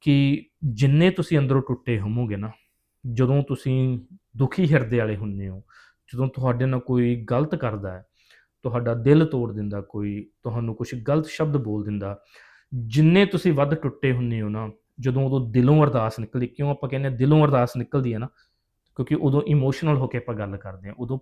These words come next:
ਭਾਵਨਾਵਾਂ 'ਚ ਗੱਲ ਕਰਦੇ ਹਾਂ, ਉਦੋਂ ਪ੍ਰਮਾਤਮਾ ਦੇ ਨਾਲ ਸਿੱਧੀ ਗੱਲ ਹੁੰਦੀ ਆ।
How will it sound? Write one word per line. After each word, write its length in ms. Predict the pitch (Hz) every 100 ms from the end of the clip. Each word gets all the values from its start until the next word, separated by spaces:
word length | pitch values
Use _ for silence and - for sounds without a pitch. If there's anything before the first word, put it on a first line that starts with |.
| _
ਭਾਵਨਾਵਾਂ 560 | 170 127 120 127 127 113
'ਚ 140 | - - _ _ _ _ _ 123
ਗੱਲ 140 | 120
ਕਰਦੇ 240 | 117 120 127
ਹਾਂ, 80 | 151
ਉਦੋਂ 200 | 147 160
ਪ੍ਰਮਾਤਮਾ 540 | 156 139 127 131 135
ਦੇ 100 | 127
ਨਾਲ 100 | 127
ਸਿੱਧੀ 340 | - 120 127
ਗੱਲ 140 | 117 98
ਹੁੰਦੀ 320 | 92 _ 90
ਆ। 220 | _ _